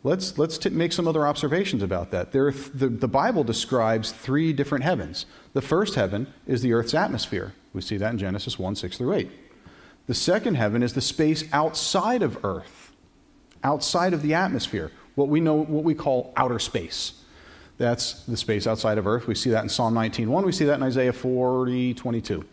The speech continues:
And the third heaven is God's dwelling place. That's where God resides. So there are three heavens described in the Bible. So in the beginning, when we see God creating the heavens,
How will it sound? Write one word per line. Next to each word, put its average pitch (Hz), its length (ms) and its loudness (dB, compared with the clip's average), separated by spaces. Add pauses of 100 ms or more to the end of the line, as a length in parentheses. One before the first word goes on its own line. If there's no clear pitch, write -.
(500)
And 147 200 4
the 139 60 2
third 214 420 0
heaven 110 420 0 (200)
is 117 100 -2
God's 131 300 0
dwelling 120 340 -2
place. - 400 -10
That's - 240 -6
where 131 100 0
God 107 380 -4
resides. 80 420 -8
So 113 140 -4
there 117 140 0
are 110 40 -2
three 185 440 -2
heavens 120 400 0
described 101 440 -2
in 101 60 -4
the 101 60 -4
Bible. 98 320 0
So 110 300 0 (340)
in 220 200 4
the 214 80 4
beginning, 165 460 2
when 143 140 4
we 139 80 4
see 151 180 -2
God 156 300 0
creating 160 340 2
the 113 80 4
heavens, 135 680 0